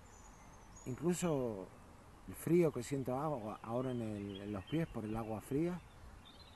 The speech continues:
dejaría de estar frío, sería agradable. Sé que lo tengo que dejar algún día, pero yo creo que no estoy preparado.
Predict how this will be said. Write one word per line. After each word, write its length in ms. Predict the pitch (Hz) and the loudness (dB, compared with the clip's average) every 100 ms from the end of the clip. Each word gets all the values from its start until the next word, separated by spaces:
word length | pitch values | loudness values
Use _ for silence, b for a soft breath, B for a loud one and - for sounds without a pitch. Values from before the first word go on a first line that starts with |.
| - - - | -16 -16 -12
dejaría 440 | 107 113 117 127 139 | -6 -2 2 4 4
de 40 | |
estar 220 | 143 135 | 4 0
frío, 420 | 127 143 170 131 90 - - - - - - - - | -2 2 2 2 -2 -10 -16 -16 -14 -14 -14 -14 -4
sería 300 | 110 113 120 | 0 2 2
agradable. 500 | 123 123 143 131 95 85 - - - - - - - - - - - - - - - - - - - - - - - - - - - - | 2 2 2 2 -2 -6 -12 -18 -18 -18 -18 -18 -20 -20 -18 -18 -16 -16 -16 -16 -16 -16 -16 -16 -14 -14 -16 -16 -16 -14 -14 -14 -16 -16
Sé 200 | - 160 | -4 2
que 100 | 165 | 4
lo 100 | 147 | 4
tengo 160 | 139 131 | 4 4
que 80 | |
dejar 240 | 135 113 123 | 4 2 2
algún 300 | 117 113 104 | 2 4 4
día, 240 | 107 95 - - - - - - - - - - - - - - - - - | 4 2 -4 -14 -18 -18 -18 -18 -18 -16 -16 -16 -16 -16 -16 -16 -16 -16 -12
pero 140 | - 98 | -6 -4
yo 180 | 101 110 | -2 0
creo 160 | 120 | 0
que 120 | 117 | 2
no 80 | 113 | 2
estoy 180 | 110 113 | 2 0
preparado. 560 | 104 104 104 101 101 | 0 0 0 0 0